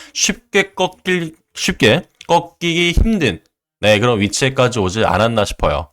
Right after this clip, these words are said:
그래서 지금 오늘 오천삼백삼십, 오천칠백삼십 원에 마감됐는데 육천사백 원 그대로 고점 갱신, 네, 돌파 보면서 여기를 목표가로 삼으면 좋을 것 같습니다. 네, 지금 뭐 현대차도 마찬가지고요.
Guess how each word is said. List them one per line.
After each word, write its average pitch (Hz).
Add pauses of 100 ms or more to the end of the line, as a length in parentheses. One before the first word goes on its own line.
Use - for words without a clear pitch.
그래서 101 (300)
지금 117
오늘 127
오천삼백삼십, 185 (120)
오천칠백삼십 196
원에 160
마감됐는데 90 (580)
육천사백 196
원 190
그대로 120 (460)
고점 117
갱신, 110
네, 95
돌파 117
보면서 107 (220)
여기를 107
목표가로 110
삼으면 139
좋을 101
것 82
같습니다. 76 (360)
네, 90
지금 131
뭐 110
현대차도 180
마찬가지고요. 117